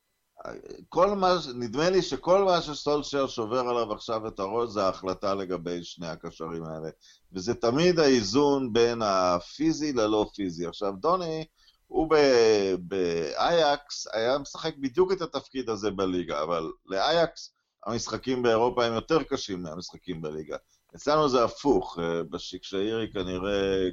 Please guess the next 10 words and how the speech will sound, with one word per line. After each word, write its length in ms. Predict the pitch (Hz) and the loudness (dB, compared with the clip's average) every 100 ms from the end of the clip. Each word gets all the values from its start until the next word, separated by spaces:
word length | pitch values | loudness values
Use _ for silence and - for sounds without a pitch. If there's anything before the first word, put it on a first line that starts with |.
| - | -6
קבוצה 520 | 92 85 - 92 90 | -12 -8 0 2 2
לכל 360 | 87 78 - 95 | 0 -6 -4 -2
היותר, 480 | 90 87 92 87 85 82 | -2 -4 -4 -4 -4 -6
אה, 320 | 82 78 73 - _ _ - | -4 -4 -6 -10 _ _ -16
תחתית 400 | - - 156 147 | -10 -4 0 0
בפרמייר 540 | 95 87 - 80 80 78 | 0 -4 -2 -4 -4 -4
ליג. 280 | 78 85 87 _ - _ - _ - | -2 -4 -6 _ -20 _ -20 _ -6
אה, 600 | 104 107 104 107 104 104 107 104 110 | 2 4 4 4 2 0 -2 -6 -6
אתה 140 | 131 | -2
יודע, 220 | 135 190 | 2 4